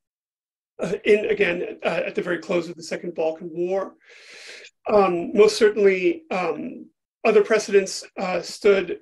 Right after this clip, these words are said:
to, to bear in terms of the, the mass flight or man trans-, uh, mass, mass transfer of populations from the Balkans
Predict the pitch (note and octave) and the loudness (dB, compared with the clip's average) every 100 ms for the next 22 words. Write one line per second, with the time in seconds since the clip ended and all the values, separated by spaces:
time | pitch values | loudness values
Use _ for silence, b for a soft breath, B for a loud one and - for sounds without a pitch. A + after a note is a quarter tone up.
0 | _ G3 F3+ D#3+ D#3+ D#3+ - - G3 G#3+ | _ -4 -2 0 -2 -4 -8 -10 -2 2
1 | D4 B3+ G#3 F#3 - F3+ E3+ F3 D#3+ F3 | 2 2 0 -2 -4 -6 -4 -6 -6 -10
2 | - _ _ F3+ E3 D#3+ E3 - - _ | -12 _ _ -12 -10 -10 -12 -16 -20 _
3 | - - F3 - - F3+ F3+ F3+ F3 E3+ | -8 -6 -6 -8 -4 -2 -2 -4 -4 -4
4 | F3+ - - _ _ _ - F3+ D#3+ E3 | -8 -10 -18 _ _ _ -8 -6 -4 -4
5 | - F3 E3+ F3+ - F#3+ - - G#3 G3+ | -4 -8 -10 -10 -8 -8 -6 2 2 2
6 | G3+ E3 _ _ - F#3 G#3+ G3 F3+ G#3 | -4 -4 _ _ -10 -8 -2 -2 -2 -6
7 | E3+ F#3 E3+ F3+ F3 F3+ F3+ E3 | -10 -8 -6 0 0 2 -2 -4